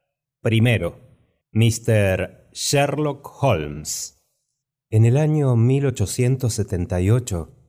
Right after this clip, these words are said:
obtuve el título de doctor en medicina por la Universidad de Londres,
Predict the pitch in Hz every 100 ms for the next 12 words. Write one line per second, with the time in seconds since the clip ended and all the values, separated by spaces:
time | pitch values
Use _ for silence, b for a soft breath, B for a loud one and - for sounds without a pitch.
0 | _ 117 110 - 143 135 120 98 - 123
1 | 127 120 101 90 92 - 131 127 113 95
2 | 85 90 - 127 135 123 101 87 87 87
3 | 90 90 92 - 98 113 113 104 101 92
4 | 80 76 78 - - _